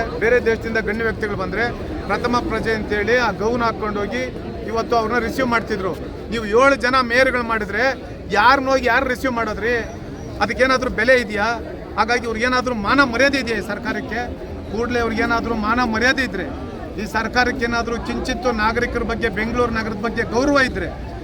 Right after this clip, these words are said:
ಕೆಂಪೇಗೌಡರು ಕಟ್ಟಿರ್ತಕ್ಕಂಥ ಈ ಒಂದು ಬೆಂಗಳೂರು ನಗರದ ಬಗ್ಗೆ ಕಿಂಚಿತ್ತೇನಾದ್ರೂ ಗೌರವ ಇದ್ರೆ ಕೂಡಲೇ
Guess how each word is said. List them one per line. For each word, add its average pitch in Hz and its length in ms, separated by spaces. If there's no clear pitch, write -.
ಕೆಂಪೇಗೌಡರು 240 600
ಕಟ್ಟಿರ್ತಕ್ಕಂಥ 233 640
ಈ 240 40
ಒಂದು 233 200
ಬೆಂಗಳೂರು 247 400
ನಗರದ 233 320
ಬಗ್ಗೆ 220 220
ಕಿಂಚಿತ್ತೇನಾದ್ರೂ 262 720
ಗೌರವ 233 220
ಇದ್ರೆ 160 180
ಕೂಡಲೇ 226 340